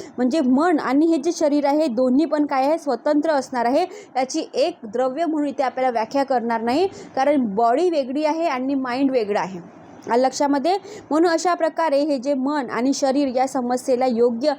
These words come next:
असे इथे आपल्याला उत्तर शोधू शकणार नाही आणि हे रिसर्च पण करू शकत नाही. बघा, अमेरिकेमध्ये आजही रिसर्च करत आहे की माइंड आणि बॉडीचं जे आहे काय कनेक्शन असते,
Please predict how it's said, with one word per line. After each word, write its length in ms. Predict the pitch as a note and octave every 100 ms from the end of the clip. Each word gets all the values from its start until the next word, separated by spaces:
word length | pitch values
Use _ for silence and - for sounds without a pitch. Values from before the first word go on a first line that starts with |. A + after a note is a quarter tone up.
| - - -
असे 260 | B3+ B3
इथे 280 | D4 C4+ C4+
आपल्याला 440 | C4+ A#3+ A#3+ A#3+ C#4
उत्तर 440 | C4 - D#4+ D4
शोधू 420 | C#4+ C4+ A3 B3+ C#4
शकणार 520 | B3+ G3+ G#3 G#3 A#3
नाही 420 | A3 F3+ A3 G3 - - -
आणि 180 | B3+ D4+
हे 60 |
रिसर्च 400 | D4 C#4+ D4+ D4
पण 160 | D4+ D4+
करू 200 | D4 C#4
शकत 360 | D4 C#4 C4+
नाही. 140 | C4+ B3
बघा, 200 | C4+ B3+
अमेरिकेमध्ये 720 | B3+ C4+ D4 C#4+ C#4+ C#4 B3+
आजही 340 | A3+ A#3+ C#4 D4+
रिसर्च 460 | C#4+ C#4+ C4+ -
करत 240 | C#4+ B3+ B3
आहे 240 | A#3+ C4+ F4
की 380 | - - -
माइंड 400 | D4 C4+ C#4 D4+
आणि 200 | C#4 C#4+
बॉडीचं 480 | B3+ A#3+ A#3+ C#4+ D4
जे 240 | B3 C4+ B3+
आहे 300 | A#3 D4+ F4
काय 480 | - - C#4 D4+
कनेक्शन 560 | E4+ C#4+ C4 C4 D4 C#4
असते, 400 | A#3+ B3 -